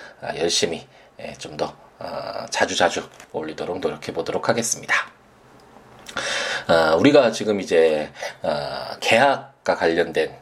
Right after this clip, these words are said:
아, 이제 구체적인 계약 각-,칙이라고도 할 수 있는데 우리가 계약 총론들은 모두 공부를 했고 이제 어떻게 하면은, 아, 채권이 발생할 수 있느냐 그런 사유들을 이제 나머지,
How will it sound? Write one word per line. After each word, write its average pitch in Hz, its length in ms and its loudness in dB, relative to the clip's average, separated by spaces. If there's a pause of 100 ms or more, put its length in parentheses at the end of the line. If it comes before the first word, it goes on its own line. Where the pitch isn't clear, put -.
(120)
아, 76 420 -8
이제 - 180 -10
구체적인 98 540 0
계약 110 260 4
각-,칙이라고도 123 1500 0
할 143 100 -2
수 - 120 -4
있는데 87 540 2 (360)
우리가 95 240 8
계약 101 300 6
총론들은 127 600 -2
모두 87 340 -6
공부를 87 340 -8
했고 131 440 -6 (320)
이제 78 420 -4 (260)
어떻게 190 800 4
하면은, 131 800 -2 (280)
아, 78 580 -8
채권이 190 340 2
발생할 117 380 -2
수 - 120 -8
있느냐 98 440 -4 (220)
그런 98 220 0
사유들을 202 580 2
이제 82 200 -4
나머지, 85 580 -4